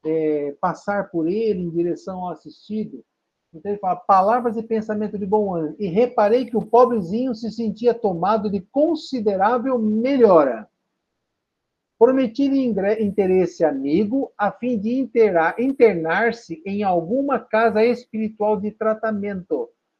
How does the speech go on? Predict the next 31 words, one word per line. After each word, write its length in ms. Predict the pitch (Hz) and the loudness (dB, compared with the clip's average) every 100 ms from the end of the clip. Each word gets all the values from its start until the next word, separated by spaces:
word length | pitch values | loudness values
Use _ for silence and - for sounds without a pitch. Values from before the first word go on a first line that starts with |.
| _ | _
recomendando 1040 | 180 220 220 233 233 240 208 247 285 285 | 0 0 2 2 4 2 4 4 4 -4
que 160 | - 233 | -4 -8
preparasse 760 | 226 262 262 214 196 226 226 214 | 0 0 2 2 4 2 0 -2
a 100 | 175 | -2
vida 460 | 180 285 311 311 | -2 2 2 2
mental 580 | 269 247 214 208 220 233 | 0 0 0 -2 0 0
para 240 | 240 233 | 0 0
colher 440 | 226 220 185 208 214 | 0 -2 0 0 0
semelhante 600 | 220 220 214 175 185 175 | -2 -2 -2 -2 -6 -10
benefício 680 | 185 202 196 170 160 170 170 | -10 -8 -8 -10 -10 -10 -4
oportunamente." 960 | 208 220 202 196 214 185 139 135 - _ _ _ _ | -4 -2 -6 -6 -8 -8 -8 -10 -18 _ _ _ _
Então, 320 | 196 226 240 | -2 4 6
o 60 | 240 | 6
André 280 | 220 208 220 | 6 4 4
também, 400 | 240 220 226 233 | 4 4 2 2
de 100 | 233 | 2
novo, 380 | 220 254 214 175 | 4 4 4 0
dá 160 | 190 | 0
um 120 | 214 | 0
toque 420 | 180 190 185 185 151 | 0 2 2 2 0
aí. 380 | 151 220 285 _ _ _ _ _ _ _ _ _ _ | 0 -2 -6 _ _ _ _ _ _ _ _ _ _
Na 160 | 156 185 | 0 2
mulher 360 | 196 196 202 185 | 4 6 6 4
cega, 420 | - 196 185 170 | 2 6 6 6
ele 160 | 165 | 0
falou, 560 | 170 233 220 226 254 277 | 2 6 8 10 10 6
de 180 | 190 214 | 4 -2
novo, 340 | 208 247 220 | 6 6 8
ele 120 | 208 | 4
repete, 580 | 175 185 - 196 208 - | 2 0 0 0 0 -4
né? 240 | 185 233 | -4 -4